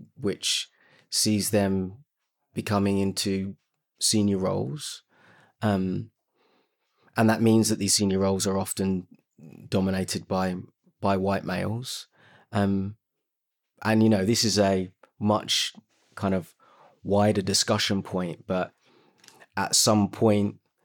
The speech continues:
there needs to be an acceptance that in order for there to be change at the top, when, in order for there to be change, you know, systemically throughout, throughout the industry, that opportunities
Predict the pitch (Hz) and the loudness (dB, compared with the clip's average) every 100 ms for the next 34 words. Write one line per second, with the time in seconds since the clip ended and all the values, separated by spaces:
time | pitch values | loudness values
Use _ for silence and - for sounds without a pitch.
0 | _ - 101 98 98 - 107 101 95 - | _ -4 0 2 0 -2 -2 0 0 0
1 | - 107 - - 95 92 - - - _ | 2 0 -2 -4 -4 -2 -2 -2 -4 _
2 | _ _ _ _ _ 139 110 85 101 107 | _ _ _ _ _ -4 -2 0 2 4
3 | 110 104 95 107 98 98 90 101 87 - | 4 2 0 0 0 0 -2 -2 0 0
4 | 98 95 90 101 - 95 - 101 - - | 0 0 -2 -4 -8 -4 -2 -2 -4 -14
5 | _ _ _ _ _ _ 92 95 98 98 | _ _ _ _ _ _ -4 0 0 -2
6 | - 101 107 107 104 - 98 - 107 95 | -2 2 4 4 0 -2 -2 -2 -4 -2
7 | - 98 95 90 - 80 - - - 98 | 0 0 0 -2 -6 -10 -20 -12 -6 -2
8 | - - - 120 120 107 98 - 101 98 | 0 2 4 4 2 0 -2 0 0 0
9 | - 101 98 - 104 104 95 - 98 92 | -2 -2 -2 0 0 0 0 -2 -2 -4
10 | 92 _ _ _ _ - 113 113 110 107 | -6 _ _ _ _ -2 -2 0 2 4
11 | 104 - 98 92 - | 4 4 2 0 -2